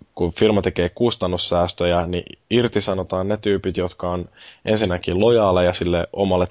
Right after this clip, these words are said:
työnantajalleen, elikkä Sonylle, ja sit toisekseen ne on halvempia, niin okei, näkyyhän se nyt jossain laskelmissa sitten, että meillä nyt nämä kiinteät kustannukset laskee, koska noi P R-toimistot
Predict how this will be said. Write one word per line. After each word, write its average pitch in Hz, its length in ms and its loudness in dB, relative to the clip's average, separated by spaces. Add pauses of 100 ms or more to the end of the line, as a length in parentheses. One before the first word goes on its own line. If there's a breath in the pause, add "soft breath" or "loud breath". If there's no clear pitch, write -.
työnantajalleen, 87 960 2
elikkä 82 320 -2
Sonylle, 90 580 0 (460 loud breath)
ja 92 60 0
sit 95 160 -2
toisekseen 95 440 -2
ne 92 60 0
on 92 140 0
halvempia, 85 760 0 (520 loud breath)
niin 87 300 -4 (160)
okei, 95 380 2
näkyyhän 95 440 -4
se 101 80 -6
nyt 101 160 -8
jossain 90 380 -2
laskelmissa 85 560 -4
sitten, 85 300 -6
että 82 180 -6
meillä 85 280 -2
nyt 87 140 -4 (120)
nämä 82 400 -2 (380)
kiinteät 82 440 -4
kustannukset 82 680 -6
laskee, 85 640 0 (460 loud breath)
koska 80 560 -2 (380)
noi 80 400 -2 (400)
P - 40 -4 (200)
R-toimistot 80 680 -2